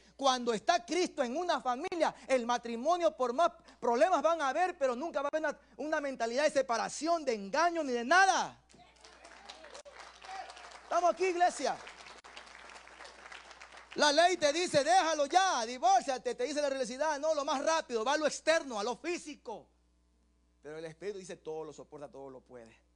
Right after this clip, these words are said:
<laughs> ¿Ah? Eso te lleva a la libertad en Cristo. Cuando una familia está bien, está Cristo en medio, escucha bien, nada se te puede perder. Porque está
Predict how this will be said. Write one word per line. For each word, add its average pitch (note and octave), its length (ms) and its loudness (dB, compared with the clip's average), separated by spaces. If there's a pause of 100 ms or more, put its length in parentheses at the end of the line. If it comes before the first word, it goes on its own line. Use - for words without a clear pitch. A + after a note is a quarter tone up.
(440)
<laughs> - 1160 -10 (500)
¿Ah? C#4+ 220 -2 (1900)
Eso E4 300 -4
te C#4 140 -10
lleva F4 220 -6
a - 20 -6
la C#4+ 80 -10
libertad B3+ 360 -14
en C#4+ 100 -16
Cristo. D#4 600 -16 (260)
Cuando A#3+ 340 -4
una E4+ 280 -4
familia D4 400 -4
está C#4+ 320 -4
bien, C4 500 -4 (160)
está A#3 400 -10
Cristo D#4+ 400 -12
en A3+ 240 -12
medio, D4+ 540 -6 (140)
escucha C#4+ 400 -4
bien, C#4+ 260 -4
nada D#4+ 300 0
se C4 100 -4
te B3 120 -4
puede D4 280 2
perder. C#4+ 720 0 (1080)
Porque B3+ 220 -2
está D4 200 0